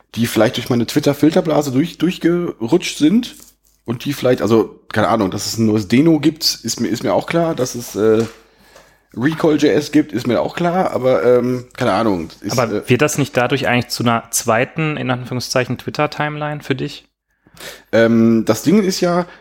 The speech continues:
Speaker 1: also der, der, der, der Effekt davon oder der, der, der, der Mehrwert ist, dass je-, jemand anderen sich hinsetzt und diese Links für mich kuratiert.
Speaker 2: Mhm.
Speaker 1: Und das im Beispiel von JavaScript Weekly, ich hab noch so ein paar andere, äh, relativ gut macht.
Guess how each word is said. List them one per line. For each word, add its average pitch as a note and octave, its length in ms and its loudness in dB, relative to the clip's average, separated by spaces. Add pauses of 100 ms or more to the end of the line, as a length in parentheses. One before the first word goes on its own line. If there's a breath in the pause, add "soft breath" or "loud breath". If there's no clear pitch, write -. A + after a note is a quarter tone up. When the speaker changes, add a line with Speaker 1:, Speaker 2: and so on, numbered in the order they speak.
Speaker 1:
also A2 240 -2 (300)
der, A#2 200 6
der, G#2+ 260 2
der, F#2+ 400 2 (120)
der - 120 -2
Effekt - 340 -4 (220)
davon F3 580 0
oder A2+ 160 0
der, E2+ 220 0
der, F#2+ 180 2
der, F2 300 2
der F#2 280 -2
Mehrwert E3 540 4
ist, C3 260 -2
dass - 540 0
je-, G#2 220 0
jemand G2+ 300 2
anderen E3 220 4
sich D3 200 -2
hinsetzt C#3 580 -2
und - 360 -4
diese G#2 140 2
Links A#2 380 2
für B2 80 4
mich A2+ 220 2
kuratiert. A2 680 0
Speaker 2:
Mhm. C3+ 140 -2 (760)
Speaker 1:
Und A2 160 0
das - 420 -2 (180)
im A#2+ 240 -2
Beispiel - 320 -2
von A2+ 140 2
JavaScript G#2 500 -2
Weekly, D#3 560 -2 (280 loud breath)
ich - 60 -14
hab - 80 -8
noch F#3+ 80 -8
so G3+ 80 -6
ein F#3 60 -6
paar - 140 -4
andere, D3+ 360 2 (400 loud breath)
äh, A2 100 2
relativ B2 480 2
gut G#2 220 -4
macht. - 440 -6